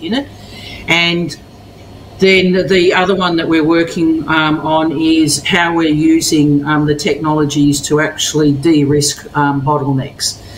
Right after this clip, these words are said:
So everyone's got a backload of, um, work that needs to be done, or they're having difficulties getting, um, increases in production through.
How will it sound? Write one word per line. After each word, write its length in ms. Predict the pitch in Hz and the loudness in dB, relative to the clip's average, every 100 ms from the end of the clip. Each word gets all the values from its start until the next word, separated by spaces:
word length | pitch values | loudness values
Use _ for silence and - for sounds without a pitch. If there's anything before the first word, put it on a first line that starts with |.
| - | -6
So 140 | - 180 | -2 0
everyone's 400 | 180 180 165 - | 0 -2 -2 -4
got 140 | 147 | -6
a 40 | |
backload 720 | 143 156 160 180 170 175 175 | -2 -4 -4 -4 -2 0 -2
of, 440 | - 147 143 139 - | -2 0 0 -2 -6
um, 840 | 151 151 147 147 143 143 143 143 | -2 0 0 0 0 0 0 0
work 280 | 151 165 - | -2 -2 -4
that 120 | - | -10
needs 300 | 147 156 - | -6 -4 -4
to 60 | - | -4
be 80 | - | -4
done, 360 | 170 175 175 156 - - - | 0 -2 -2 -8 -20 -20 -6
or 180 | 156 156 | -2 0
they're 140 | 151 | -2
having 340 | 147 165 151 147 | -4 -4 -4 -2
difficulties 760 | 165 156 135 143 143 143 139 | -4 -4 -4 -2 0 0 0
getting, 580 | - 160 147 147 147 147 - | -4 -2 0 2 2 0 -2
um, 240 | 147 147 143 | -2 -2 -2
increases 540 | 156 143 160 139 147 | -6 -6 -4 -4 -4
in 120 | 151 143 | -4 -2
production 500 | - 143 - - 185 | -2 -2 -4 -6 -8
through. 380 | - 202 196 | -2 0 0